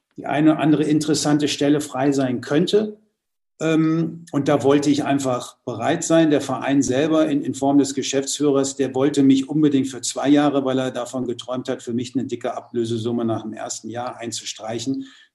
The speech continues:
Äh, etwas, was es, glaube ich, in Deutschland zumindest bei Trainern nicht gibt.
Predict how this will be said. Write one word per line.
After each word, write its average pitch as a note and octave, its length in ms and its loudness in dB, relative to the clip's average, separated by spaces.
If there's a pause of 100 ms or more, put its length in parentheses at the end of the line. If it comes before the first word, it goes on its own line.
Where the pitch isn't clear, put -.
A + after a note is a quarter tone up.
(180)
Äh, B2 240 -6
etwas, B2+ 380 -6
was B2 120 -6
es, A2+ 140 -8
glaube A#2+ 220 -4
ich, A2+ 80 -6
in A2+ 120 -6
Deutschland B2+ 460 -4
zumindest A#2+ 560 -8
bei A2+ 140 -6
Trainern C3 720 0
nicht C3 500 -4
gibt. E3+ 480 0